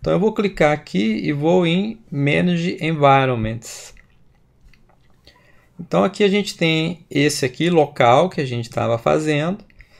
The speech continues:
E agora o que você vai ter que fazer, a gente vai clicar com o botão direito em cima de dev.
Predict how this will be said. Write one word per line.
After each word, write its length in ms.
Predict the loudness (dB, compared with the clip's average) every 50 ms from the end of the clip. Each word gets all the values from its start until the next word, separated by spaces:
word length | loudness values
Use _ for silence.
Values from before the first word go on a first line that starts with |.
| _ _ _ _ _
E 80 | 0 0
agora 300 | 2 4 6 4 4 4
o 20 |
que 80 | 2 -2
você 80 | -2
vai 100 | -2 -2
ter 160 | -2 -2 -4 -4
que 80 | -2
fazer, 400 | -2 0 0 0 0 0 2 2
a 60 | 2
gente 180 | 2 0 -2 0
vai 100 | -2 -2
clicar 360 | 0 -2 -4 0 0 0 0
com 80 | 0 0
o 20 |
botão 260 | -2 -2 0 0 -2 0
direito 360 | 0 0 0 2 0 0 -2
em 40 | -4
cima 220 | -6 -4 -4 -2
de 80 | -2 -2
dev. 640 | 0 2 2 4 4 2 2 0 -2 -6 -8 -10